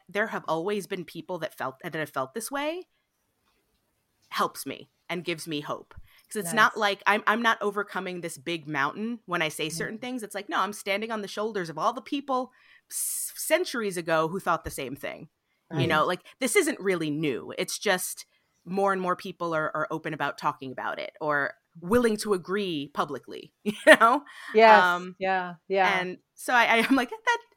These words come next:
Speaker 1: I try to have a nugget of hope in that, that there have always been people who have been liberal and progressive and want women to do more. And,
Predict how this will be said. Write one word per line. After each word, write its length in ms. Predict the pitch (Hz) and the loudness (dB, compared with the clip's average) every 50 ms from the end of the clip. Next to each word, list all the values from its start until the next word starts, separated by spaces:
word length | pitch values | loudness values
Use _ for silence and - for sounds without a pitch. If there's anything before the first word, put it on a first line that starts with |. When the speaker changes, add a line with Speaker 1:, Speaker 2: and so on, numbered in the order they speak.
| _ _ _ _ _ - - | _ _ _ _ _ -2 0
Speaker 1:
I 100 | - 392 | 0 0
try 180 | - - 381 330 | 4 4 4 4
to 80 | 320 | 6
have 120 | 302 240 220 | 2 2 0
a 40 | |
nugget 280 | 220 202 185 185 175 175 | 0 -2 -2 -4 -4 -6
of 80 | 160 - | -6 -6
hope 220 | 156 143 - - | -6 -8 -6 -8
in 100 | 127 113 | -8 -4
that, 200 | 101 80 - - | -2 -2 -2 -2
that 100 | 190 - | -4 -2
there 100 | 262 262 | 0 4
have 60 | 262 | 6
always 280 | 330 320 302 269 214 - | 6 6 6 4 0 -4
been 160 | 190 175 165 | -6 -6 -6
people 480 | - 175 160 - 156 143 143 139 139 _ - - - _ _ _ | -6 -10 -8 -4 -4 -4 -4 -4 -8 _ -20 -20 -20 _ _ _
who 200 | _ - 208 185 | _ -4 -2 -2
have 120 | 170 156 - | -2 -2 -2
been 280 | 175 160 147 147 143 131 | -2 -2 -2 -2 -4 -6
liberal 480 | 160 170 160 135 147 147 139 135 135 | -4 -4 -4 -2 -2 -2 -2 -2 -2
and 140 | - 160 147 | -4 -6 -6
progressive 580 | - 156 143 156 147 147 - - 143 135 131 - | -10 -8 -4 -4 -4 -2 -2 -4 -4 -4 -4 -4
and 180 | 151 156 151 | -6 -6 -4
want 200 | 147 151 - - | -4 -4 -4 -4
women 240 | 151 151 147 143 143 139 | -6 -6 -6 -6 -6 -8
to 100 | 151 135 | -8 -8
do 160 | 143 143 139 | -8 -8 -6
more. 440 | 139 135 131 131 127 127 127 120 - | -6 -6 -6 -6 -6 -6 -6 -8 -8
And, 420 | - 135 135 127 131 127 127 127 | -8 -8 -8 -8 -8 -10 -10 -12